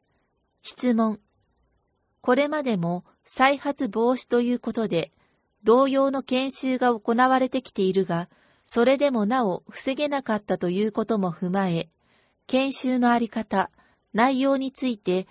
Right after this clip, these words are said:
しっかりと見直す必要があるのではないか。答え。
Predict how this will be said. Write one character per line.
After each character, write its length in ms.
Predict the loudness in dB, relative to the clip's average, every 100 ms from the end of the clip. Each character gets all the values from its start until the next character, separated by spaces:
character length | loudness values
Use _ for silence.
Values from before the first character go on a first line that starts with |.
| _ _
し 220 | -4 -4
っ 120 | -4
か 140 | -2 0
り 120 | 0
と 140 | -2
見 140 | -2 0
直 220 | 0 0
す 140 | -4
必 260 | -8 -6 0
要 200 | 2 2
が 140 | 2
あ 80 | 2
る 80 | 2
の 140 | -2
で 120 | -2
は 120 | -2 -2
な 140 | -2
い 80 | -4
か。 280 | -6 -6 -6 _ _ _ _ _ _ _ _ _ _ _ _ _ _ -4
答 360 | -2 2 2
え。 220 | 2 0